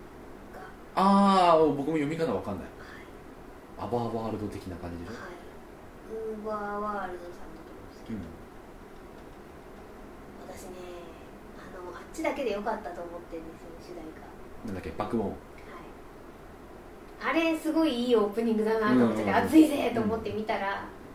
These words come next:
Speaker 2: うん。
Speaker 1: もうダラダラしてきちゃってっていう。
Speaker 2: うん。はいはいはい。
Speaker 1: その、その思い出があります。
Speaker 2: うん。
Speaker 1: はい。
Speaker 2: はい。まあ、そんな感じでした。
Speaker 1: はい。
Speaker 2: ダブルオー。ま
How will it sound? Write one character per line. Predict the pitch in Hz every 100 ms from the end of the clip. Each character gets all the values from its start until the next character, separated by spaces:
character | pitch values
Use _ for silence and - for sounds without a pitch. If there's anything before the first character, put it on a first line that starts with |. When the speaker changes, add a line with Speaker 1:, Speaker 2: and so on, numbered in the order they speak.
| -
Speaker 2:
う |
ん。 |
Speaker 1:
も | 196
う | 185 180
ダ | 214 190
ラ | 190
ダ | 175
ラ | 165
し | -
て |
き | 175
ち | 196
ゃ |
っ | 82
て | - 160
っ | - -
て | -
い |
う。 | - - - -
Speaker 2:
う |
ん。 | 90
は |
い | 78
は |
い | 85
は |
い。 |
Speaker 1:
そ | - 233
の、 | 262 -
そ | - 285 311
の | 320
思 | 302 294
い |
出 | 277 254
が | 220
あ |
り | 202
ま | 175
す。 | 196
Speaker 2:
う |
ん。 | 175 - -
Speaker 1:
は |
い。 |
Speaker 2:
は |
い。 | - - - - - - - - - - - - - - -
ま | 120
あ、 | 117
そ | 147
ん |
な | 147
感 | 151 147
じ | 139
で | 131
し | -
た。 | -
Speaker 1:
は | - - -
い。 |
Speaker 2:
ダ | 95
ブ | 92
ル | 90
オ | 87
ー。 |
ま | 76